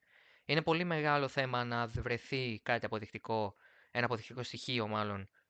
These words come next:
το οποίο να ενοχοποιεί τη Ferrari για το οτιδήποτε, διότι δεν... μόνο υποθέσεις έχουν γίνει μέχρι τώρα και όσο το αρνεί τη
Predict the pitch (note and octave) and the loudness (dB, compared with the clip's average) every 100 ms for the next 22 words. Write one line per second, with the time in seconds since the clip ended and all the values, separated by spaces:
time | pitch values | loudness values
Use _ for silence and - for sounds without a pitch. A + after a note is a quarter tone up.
0 | _ _ - B2 B2+ A#2+ A2+ A2 A2 A2+ | _ _ 0 0 2 0 2 0 -2 -6
1 | - A2+ A2+ - A2 A2 A2 A2 - A2+ | -4 -4 -4 -4 0 2 0 -2 -2 -2
2 | A#2 B2+ C3+ G#2 G2 G#2+ A2+ A#2 A#2 A#2+ | 0 2 2 0 -4 -4 -2 -2 -2 -4
3 | - _ _ _ _ B2 C#3+ E3 D3+ C#3+ | -12 _ _ _ _ 0 2 2 0 0
4 | D#3+ D#3 D3+ B2+ A#2 A2 A2 G#2 - C3 | 2 2 0 -2 -4 -4 -4 -6 -2 0
5 | D#3 D#3 C#3 C3 B2+ - - _ _ _ | 2 0 0 2 0 -4 -18 _ _ _
6 | - - D3 C#3+ C3 B2+ D3 C#3+ | 0 2 2 4 4 4 -2 -4